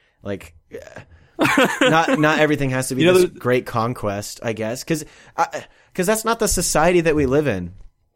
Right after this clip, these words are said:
Speaker 1: And that's
Speaker 2: Yeah.
Speaker 1: not how I, I, to my understanding, that's not, like, the church's teaching on how men and women should interact with each other. You know,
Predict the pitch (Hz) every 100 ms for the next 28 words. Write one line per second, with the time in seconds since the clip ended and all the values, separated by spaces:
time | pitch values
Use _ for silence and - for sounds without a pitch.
0 | _ - 135 156 156 170 139 147 156 139
1 | 135 143 - 131 - - 117 151 151 113
2 | 107 104 104 117 117 120 - 107 - 104
3 | - 123 131 110 - 135 - 110 98 -
4 | 107 107 101 92 - _ - 135 120 120
5 | 113 107 110 101 110 110 101 101 113 92
6 | 87 87 - 80 87 117 _ _ _ _
7 | _ _ - 113 107 101 120